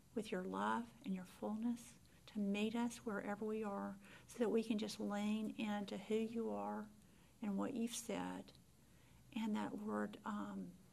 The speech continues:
that we can really be content because you're so perfect. Lord, teach us as we continue this journey to learn to lean and to learn to be content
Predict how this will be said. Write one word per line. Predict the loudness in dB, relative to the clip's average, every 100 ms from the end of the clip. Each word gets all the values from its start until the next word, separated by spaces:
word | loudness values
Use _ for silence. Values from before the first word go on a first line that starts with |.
| -20 -4
that | 0
we | 2 2
can | 2 0
really | 0
be | 0 -4
content | -4 -4 -4 -6 -8 -8
because | -12 -8 -6 -6
you're | -6
so | -2 -2 -2 -6
perfect. | -6 -6 -4 -10 -10 -12 -16 -20 -20 -20 -20 -6
Lord, | -4 -4 -4
teach | -2 0 0 0
us | -2 -4 -10 -14 -20 -20 -20 -20 -18 -8 0
as | 0 4
we | 2
continue | 2 0 2 4 4
this | 6 4
journey | 2 -4 -2 -2 -4 -8 -20 -20 -20 -8
to | -2
learn | 0 2 0
to | 0 -4 -2
lean | -2 -2 -4 -8 -16 -20 -20 -20 -8
and | -4
to | 0 0
learn | 2 0
to | 0
be | -2
content | 2 0 2 -6 -6 -8 -8